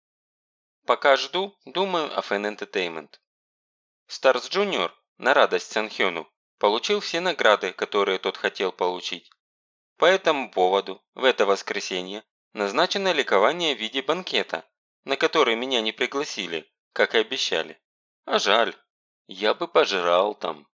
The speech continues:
Ещё по телевизору вчера сообщили, что правительство Республики Кореи приняло решение посмертно наградить участников группы «Фристайл» орденами за заслуги в культуре.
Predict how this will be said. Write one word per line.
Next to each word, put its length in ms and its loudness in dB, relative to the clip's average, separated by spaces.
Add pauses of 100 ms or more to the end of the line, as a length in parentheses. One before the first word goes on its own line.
(480)
Ещё 380 -2
по 120 0
телевизору 640 -2
вчера 300 -2
сообщили, 720 0
что 220 -4
правительство 680 -4
Республики 600 -6
Кореи 540 -2 (300)
приняло 420 0
решение 520 0
посмертно 580 -2
наградить 540 -2
участников 640 -2
группы 320 -4
«Фристайл» 560 0 (300)
орденами 600 0
за 160 -4
заслуги 480 -6
в 60 -14
культуре. 580 -6